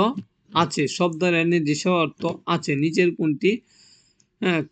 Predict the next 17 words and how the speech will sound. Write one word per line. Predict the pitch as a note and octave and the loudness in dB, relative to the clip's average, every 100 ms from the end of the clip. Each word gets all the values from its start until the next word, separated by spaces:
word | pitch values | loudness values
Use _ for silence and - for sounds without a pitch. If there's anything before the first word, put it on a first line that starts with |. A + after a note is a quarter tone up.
| - | 0
কৃদিত্ব | F3+ F3 F#3 - - F#3 G#3+ - _ _ _ _ _ _ - | 2 4 2 -2 0 2 2 -4 _ _ _ _ _ _ -4
শব্দের | G3+ F#3 D#3+ F#3+ | 2 4 8 10
উদাহরণ? | G3+ F3 D#3+ D#3 D3 C3+ - _ _ _ E3+ | 10 8 4 2 0 -2 -10 _ _ _ -6
বাজি। | C#3+ D3 D3+ B2 A#2 - _ _ | 0 2 2 0 -8 -10 _ _
নিচের | F3+ E3 F3+ F3 | -2 4 6 6
কোনটি | F3 E3+ E3 | 4 2 2
শব্দ | D#3+ F3 D#3+ | 2 0 0
আছে? | F#3 E3 D3 - - - E3+ - - _ _ _ _ _ - - | -2 -2 -4 -6 -8 -8 -6 -8 -12 _ _ _ _ _ -18 -4
পরে | D#3 D#3+ | 0 2
যাই | D3 E3 | 2 2
আমরা, | D#3+ E3 F#3+ A3 A#3+ - _ - B3 G3 | 0 0 -2 -2 -6 -8 _ -16 -8 -4
যেগুলা | C#3+ D#3+ D#3 D3+ | 0 0 2 0
গুরুত্বপূর্ণ | B2 C3+ D#3 F3+ D#3+ E3+ F3+ G#3+ | -2 -2 -4 -4 -4 -2 -2 -2
সেগুলো | - D#3 C3+ C3 | 0 0 0 -2
আমরা | B2+ B2+ B2+ | -2 -4 -4
দেখব। | B2+ B2 C#3 F3 - _ _ _ _ _ _ _ _ _ - | -4 -4 -4 -6 -8 _ _ _ _ _ _ _ _ _ -18
সমাসের, | - D#3+ F3 E3 F3+ G3+ | -4 0 4 4 4 2